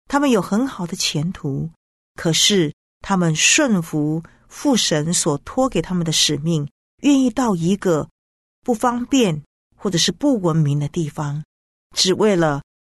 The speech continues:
把神的爱传达出去。当耶稣跟撒玛利亚的这个妇人在井旁谈话的时候，这一次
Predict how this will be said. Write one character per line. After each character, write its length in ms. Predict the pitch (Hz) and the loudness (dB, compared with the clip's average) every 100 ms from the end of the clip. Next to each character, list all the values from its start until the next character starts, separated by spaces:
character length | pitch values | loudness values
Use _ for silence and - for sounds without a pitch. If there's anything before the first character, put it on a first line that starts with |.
| _ _ | _ _
把 120 | 160 | -2
神 320 | 151 - 156 | 0 2 2
的 60 | 156 | 0
爱 360 | - 170 147 - | -2 -2 -2 -6
传 320 | - - 139 147 | -12 -8 -8 -8
达 160 | 131 | -8
出 220 | 135 - 139 | -12 -12 -8
去。 360 | - - - - _ _ _ _ _ _ _ _ _ _ _ _ _ | -6 -6 -8 -16 _ _ _ _ _ _ _ _ _ _ _ _ _
当 180 | - 294 | -4 -2
耶 180 | 294 320 | 4 4
稣 440 | 330 - 302 311 311 - _ - | 4 4 4 4 0 -8 _ -2
跟 200 | 277 277 | 0 2
撒 220 | - 294 | 2 4
玛 120 | 208 | 2
利 260 | 185 233 185 | 2 2 2
亚 380 | 156 135 143 143 _ _ | 2 -2 -6 -14 _ _
的 80 | - | -6
这 140 | 165 208 | -4 -2
个 80 | 175 | -4
妇 260 | - 277 | 0 0
人 160 | 175 165 | 2 2
在 140 | 208 | 0
井 300 | 180 185 156 | -2 -2 -2
旁 300 | 143 143 139 | -2 -6 -6
谈 280 | 165 - 147 | -6 -6 -6
话 220 | 165 254 | -2 -2
的 100 | 214 | 0
时 200 | 160 - | -2 -6
候， 300 | 147 175 151 - _ _ _ - | -6 -4 -4 -6 _ _ _ -4
这 160 | - | 0
一 140 | 285 233 | 2 2
次 420 | - - 226 151 | 0 2 0 -2